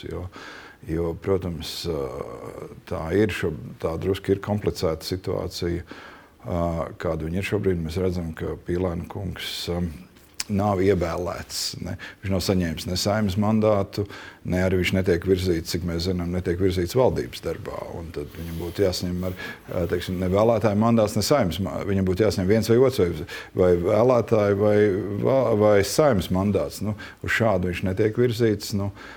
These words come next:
nu, valdības darbā, teiksim, koalīcijas sanāksmēs piedalās tikai vai nu ministri vai deputāti. Nu,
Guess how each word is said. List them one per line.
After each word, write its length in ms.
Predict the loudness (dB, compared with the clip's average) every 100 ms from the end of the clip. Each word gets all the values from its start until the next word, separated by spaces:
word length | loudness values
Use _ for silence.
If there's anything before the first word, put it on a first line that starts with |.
| -12
nu, 300 | -2 0 0 -2
valdības 640 | 2 4 4 4 4 0 -2 2
darbā, 380 | 2 4 4 2
teiksim, 240 | 2 -2 -2
koalīcijas 540 | 2 2 2 0 -2 -2
sanāksmēs 500 | 0 0 0 -2 -2
piedalās 460 | 0 2 4 2 0
tikai 220 | -2 -2
vai 140 | -2 -2
nu 80 | -2
ministri 480 | -2 -2 -4 -6
vai 220 | -2 2 2
deputāti. 760 | 4 2 0 -4 -6 -8 -10 -14 -10
Nu, 140 | -10